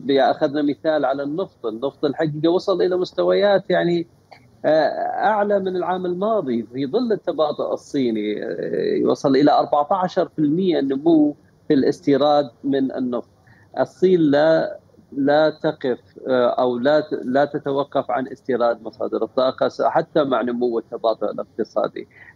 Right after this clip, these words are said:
آه، والت-، والسبب هو أنه مصادر الطاقة تستخدمها في ملء مخزوناتها، وهي دائمًا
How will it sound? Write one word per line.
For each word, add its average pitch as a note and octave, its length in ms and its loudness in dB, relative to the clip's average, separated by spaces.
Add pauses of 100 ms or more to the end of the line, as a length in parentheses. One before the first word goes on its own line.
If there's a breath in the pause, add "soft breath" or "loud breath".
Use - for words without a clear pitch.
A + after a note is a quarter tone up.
(140)
آه، A#2+ 440 2
والت-، B2+ 420 -2
والسبب C#3+ 640 0
هو D3 460 2 (520)
أنه B2+ 400 -4
مصادر D3 440 -2
الطاقة C#3+ 380 -4
تستخدمها C3 680 -4
في B2 220 -2
ملء C3 320 0
مخزوناتها، A#2 920 -2 (360)
وهي B2+ 260 2
دائمًا B2+ 800 2